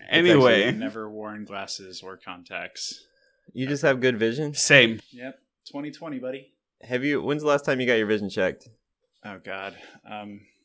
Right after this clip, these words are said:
Speaker 3: I don't know, maybe, like, a y-, a year-ish ago?
Speaker 2: Oh.
Speaker 3: Probably more, more than that, actually. I was still living in Florida the last time, so it, it's been over two years.
Speaker 2: Okay.
Speaker 3: But, but I see everything, like, really clear. I can read pretty small letters from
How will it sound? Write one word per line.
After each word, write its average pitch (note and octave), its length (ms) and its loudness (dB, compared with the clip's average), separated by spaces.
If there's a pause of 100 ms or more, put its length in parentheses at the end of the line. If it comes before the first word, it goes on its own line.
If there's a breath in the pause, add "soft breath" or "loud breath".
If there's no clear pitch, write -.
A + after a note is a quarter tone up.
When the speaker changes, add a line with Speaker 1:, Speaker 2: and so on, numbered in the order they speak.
(260)
Speaker 3:
I B2+ 60 -18
don't A#2+ 80 -14
know, G#2+ 120 -14
maybe, B2 240 -10
like, B2+ 220 -10
a G#2+ 40 -14 (380)
y-, G2+ 60 -14
a - 20 -14
year-ish B2+ 880 -14
ago? D3 340 -16 (100)
Speaker 2:
Oh. G2 400 -2
Speaker 3:
Probably A2 340 -12
more, G2+ 200 -12 (200)
more F#3 300 -6
than D3 120 -4
that, A2+ 200 -4
actually. A#2+ 340 -8
I C3 120 0
was D#3+ 140 -4
still B2+ 240 -6
living A2 300 -8
in G2+ 140 -12
Florida F#2+ 380 -8 (280)
the G#2+ 60 -12
last F#2+ 240 -10
time, G2+ 260 -12
so F#2+ 400 -10
it, G#2 160 -14
it's A2 140 -16
been A2 120 -12
over F#2 160 -14
two - 200 -20
years. - 320 -20 (420 soft breath)
Speaker 2:
Okay. A2 300 0
Speaker 3:
But, A#2 160 -2 (520)
but C3+ 120 -2
I C3+ 60 0
see E3 300 -6
everything, C3+ 440 -6
like, A2 200 -10 (120)
really C3+ 340 -6
clear. C#3 320 -10
I A#2+ 120 -8
can C3 180 -10
read C3 320 -12
pretty C3+ 180 -12
small A#2+ 380 -14
letters A2+ 400 -12
from G#2 340 -18